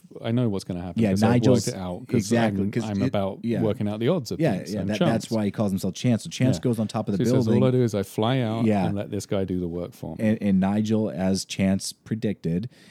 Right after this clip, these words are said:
Speaker 2: is going to r-, he ends up running out and he's in a bath towel.
Speaker 1: Yeah.
Speaker 2: And, uh, Chance is, sees him, is like, "Okay, I'm gonna stop him." But luckily at that moment,
Speaker 1: Yeah.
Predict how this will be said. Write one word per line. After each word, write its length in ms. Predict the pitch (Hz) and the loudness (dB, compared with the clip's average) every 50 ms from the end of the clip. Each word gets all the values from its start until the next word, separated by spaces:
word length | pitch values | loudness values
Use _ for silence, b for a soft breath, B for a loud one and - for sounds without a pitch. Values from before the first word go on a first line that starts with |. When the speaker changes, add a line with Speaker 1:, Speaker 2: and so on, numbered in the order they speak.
| B B _ | B B _
Speaker 2:
is 160 | 104 101 92 - | -2 -2 0 0
going 240 | - 98 95 95 90 | 0 2 2 2 0
to 360 | - 101 90 82 80 80 85 | 0 -2 -2 -2 -2 -4 -4
r-, 80 | 90 - | -6 -6
he 220 | - 87 101 95 | -4 -2 0 2
ends 120 | 95 98 92 | 2 0 0
up 100 | 87 80 | -2 -4
running 440 | 82 85 90 95 101 113 117 123 117 | -4 -2 -2 0 2 2 2 2 2
out 220 | 101 92 90 95 | 2 2 0 -2
and 140 | - 95 92 | -2 -2 -2
he's 140 | 90 85 92 | -2 0 0
in 100 | 95 107 | 0 -2
a 40 | 107 | 0
bath 340 | 98 98 92 90 87 - - | 0 -2 -2 -2 -4 -6 -8
towel. 340 | - 90 80 76 78 85 95 | -6 -6 -4 -4 -6 -4 -4
Speaker 1:
Yeah. 260 | 101 98 90 85 82 - - | -4 -4 -4 -6 -10 -8 -2
Speaker 2:
And, 340 | 104 101 95 92 92 87 85 | 2 4 4 4 4 4 2
uh, 160 | 95 87 85 82 | 2 2 2 0
Chance 380 | - - - 101 95 92 - | -4 -4 -2 0 0 0 -2
is, 240 | - 87 - - - - _ _ | -4 -6 -6 -8 -12 -16 _ _
sees 340 | - - - 123 139 120 92 | -12 -2 0 2 2 2 2
him, 180 | 85 82 87 | 0 0 0
is 80 | 87 82 | -2 -2
like, 140 | 90 82 - | -4 -6 -8
"Okay, 240 | 78 - - 120 123 | -10 -10 -6 -4 -2
I'm 80 | 107 | 0
gonna 140 | 95 87 87 | 0 0 -2
stop 340 | - - 117 110 113 110 - | -4 -6 -4 -4 -4 -4 -4
him." 100 | 87 82 | -6 -4
But 140 | 80 90 - | -4 -6 -6
luckily 560 | 110 113 135 165 196 - - 117 107 110 107 | -4 -4 -4 -4 -4 -4 -6 -4 -4 -2 -2
at 180 | 95 78 64 78 | -4 -4 -6 -6
that 260 | 101 123 143 - - | -6 -6 -6 -6 -4
moment, 460 | 135 123 107 95 90 90 92 101 - - | -2 0 0 2 2 0 0 -4 -4 -4
Speaker 1:
Yeah. 260 | 107 104 92 87 | -4 -4 -4 -6